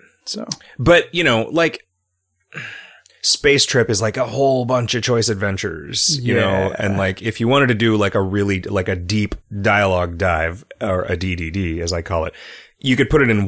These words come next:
Speaker 2: one dialogue script, and it's just a bunch of, like, basically just nodes and options and circumstances under which those options will show up.
Speaker 1: Right.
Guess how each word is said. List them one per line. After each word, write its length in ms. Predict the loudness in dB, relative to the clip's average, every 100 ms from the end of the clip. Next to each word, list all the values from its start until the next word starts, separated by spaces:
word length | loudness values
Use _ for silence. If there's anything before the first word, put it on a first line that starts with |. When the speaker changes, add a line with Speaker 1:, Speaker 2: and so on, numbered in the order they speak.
| 2
Speaker 2:
one 320 | 4 6 4
dialogue 440 | 4 4 4 2 0
script, 320 | 0 0 0
and 80 | -2
it's 120 | 0
just 160 | 0
a 40 | 0
bunch 200 | 0 0
of, 60 |
like, 220 | -2 -2 0
basically 340 | 0 2 0
just 180 | 0 0
nodes 380 | 2 4 4 2
and 120 | 0
options 520 | 2 0 0 0 2
and 220 | 2 0 -4 -6
circumstances 600 | 0 2 2 0 0 2
under 160 | 2 2
which 160 | 2
those 160 | 0 0
options 320 | 0 -2 -2
will 80 | -2
show 220 | 0 2
up. 240 | 0 -2 _ _ _ _ -20 -8
Speaker 1:
Right. 200 | -6 -6